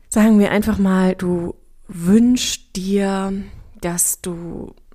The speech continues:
selbstbestimmt und frei leben kannst, ja? Das ist wa-, was sehr Vages. Das heißt, du musst dir ganz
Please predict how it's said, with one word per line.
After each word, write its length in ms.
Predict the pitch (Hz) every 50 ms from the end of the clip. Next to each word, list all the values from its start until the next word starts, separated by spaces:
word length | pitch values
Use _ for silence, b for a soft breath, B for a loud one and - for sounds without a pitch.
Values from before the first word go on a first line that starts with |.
| _ _
selbstbestimmt 640 | 208 180 214 202 - - - 180 - - 185 175 -
und 140 | - 156 -
frei 560 | - - - 151 147 151 160 156 156 160 - _
leben 420 | - 170 160 180 175 170 - - -
kannst, 520 | - - 170 - - - - - - -
ja? 100 | 170 175
Das 160 | 185 190 185
ist 360 | - - - - - - 233 -
wa-, 120 | - -
was 220 | - 175 175 - -
sehr 200 | 170 160 160 - -
Vages. 400 | 143 143 - 175 - - - -
Das 200 | - 170 - -
heißt, 280 | 185 190 196 - -
du 40 | 185
musst 520 | 185 180 185 202 214 233 - - - b b b b b b b b b b -
dir 100 | - 175
ganz 640 | - 196 190 202 214 220 226 226 226 - - -